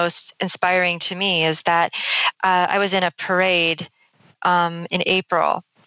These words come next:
in this really, um, poor town. It was actually the town I grew up in. And what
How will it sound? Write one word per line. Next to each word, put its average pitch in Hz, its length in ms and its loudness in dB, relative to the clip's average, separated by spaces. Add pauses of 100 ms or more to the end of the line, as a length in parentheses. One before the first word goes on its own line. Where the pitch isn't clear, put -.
(160)
in 190 220 -2
this 175 220 2
really, 180 680 2
um, 170 480 -2 (200)
poor 170 300 0
town. 160 640 -2
It 185 80 0
was 175 100 0
actually 175 240 0
the 160 80 0
town 165 220 0
I 156 60 -2
grew 165 160 -2
up - 140 -2
in. 180 160 -2 (560)
And 185 560 0 (560)
what 226 200 2